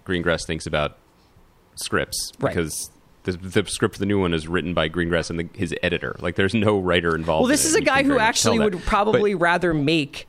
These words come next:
Speaker 2: handheld recreations of real world events.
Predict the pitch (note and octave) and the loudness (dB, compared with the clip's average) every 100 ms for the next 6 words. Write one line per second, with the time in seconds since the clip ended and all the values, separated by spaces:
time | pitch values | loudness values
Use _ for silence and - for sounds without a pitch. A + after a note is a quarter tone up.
0 | _ - - E3+ F3 F#3 F3+ E3 D3+ C#3+ | _ -10 -2 2 2 2 2 2 2 -2
1 | - _ - - B2+ D3 - D3+ C3+ C#3 | -10 _ -20 -8 -2 -2 0 0 2 2
2 | - A#2+ A#2+ A#2+ B2 C3+ C#3+ C3+ C3 B2+ | 2 0 0 -2 0 0 2 2 2 0
3 | A2+ C#3+ D3 A2+ - | 0 0 0 0 -2